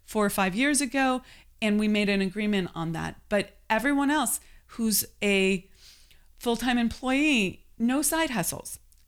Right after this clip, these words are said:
And because I want you all in on what you're doing here. Now,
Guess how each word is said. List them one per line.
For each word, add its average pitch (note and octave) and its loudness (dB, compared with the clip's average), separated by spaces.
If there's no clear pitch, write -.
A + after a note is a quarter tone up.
And G#3+ 2
because A3+ -2
I A3+ 4
want C4 0
you B3+ -2
all A#3 2
in A#3+ -2
on G3 -2
what F#3+ -4
you're G3+ -4
doing A#3+ 0
here. - -10
Now, A3 2